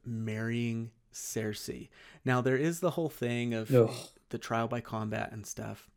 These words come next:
Speaker 1: but him marrying Cersei and then seeing it as a way, of course, to get close to the Lannisters. Now, Tywin had also said through Kevan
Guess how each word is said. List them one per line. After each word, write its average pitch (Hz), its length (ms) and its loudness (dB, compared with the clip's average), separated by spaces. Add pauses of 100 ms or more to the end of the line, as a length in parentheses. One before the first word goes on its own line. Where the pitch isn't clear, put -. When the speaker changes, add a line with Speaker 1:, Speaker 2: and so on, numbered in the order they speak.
(500)
Speaker 1:
but 123 180 -6
him 160 400 -2
marrying 135 520 2
Cersei 117 720 -6 (840)
and 113 240 0
then 113 340 0
seeing 139 400 0
it 131 120 2
as 120 100 -2
a 117 80 -2
way, 117 140 -4
of 110 120 -8
course, - 360 -6
to 127 100 -6
get 120 200 -6
close 117 340 -6
to - 100 -10
the - 120 -10
Lannisters. 110 840 -6 (480)
Now, 123 460 -2 (400)
Tywin 160 460 -2
had 127 200 -4
also 123 680 -2 (120)
said 120 380 -2
through 107 240 -4
Kevan - 640 -6